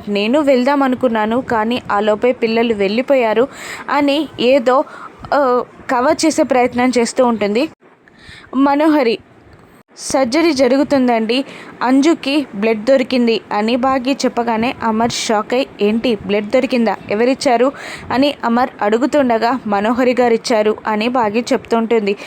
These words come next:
అమర్ షాక్ అవుతాడు. అమర్ విచిత్రంగా మనోహరి వైపు చూస్తూ ఉంటాడు. "ఇదేంటి, బ్లడ్ ఇచ్చానంటే ఇంత విచిత్రంగా చూస్తున్నాడు?" అని మనోహరి మనసులో అనుకుంటూ ఉంటుంది. అమర్, "ఎనీవే,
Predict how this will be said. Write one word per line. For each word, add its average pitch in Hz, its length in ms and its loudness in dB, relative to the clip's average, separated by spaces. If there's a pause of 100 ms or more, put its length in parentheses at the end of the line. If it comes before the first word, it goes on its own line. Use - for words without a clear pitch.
(260)
అమర్ 240 260 -2
షాక్ 233 440 -2
అవుతాడు. 214 360 0 (140)
అమర్ 208 300 -2
విచిత్రంగా 262 720 0
మనోహరి 233 560 0
వైపు 202 300 0
చూస్తూ 240 500 0
ఉంటాడు. 214 320 -2 (300)
"ఇదేంటి, 254 560 0
బ్లడ్ 208 260 -2
ఇచ్చానంటే 262 640 0 (120)
ఇంత 214 180 -2
విచిత్రంగా 262 600 0 (100)
చూస్తున్నాడు?" 247 600 0 (360)
అని 262 340 0 (120)
మనోహరి 269 720 0 (100)
మనసులో 240 580 0 (160)
అనుకుంటూ 220 560 0
ఉంటుంది. 214 420 0 (720)
అమర్, 285 360 2 (440)
"ఎనీవే, 240 500 2